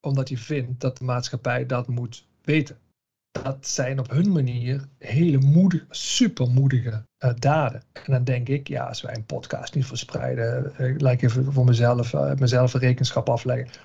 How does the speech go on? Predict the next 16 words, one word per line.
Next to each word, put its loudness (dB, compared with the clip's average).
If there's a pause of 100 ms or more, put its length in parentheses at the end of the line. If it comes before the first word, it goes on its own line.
Hoe 6
moedig 6
ben 4
ik 0
dan? 0
Wat -6
zou -4
Tim 0
Hofman -4
hier 0
gedaan -8
hebben, -8
hè? -8
Jongen, 0
jongen, 4
jongen. 2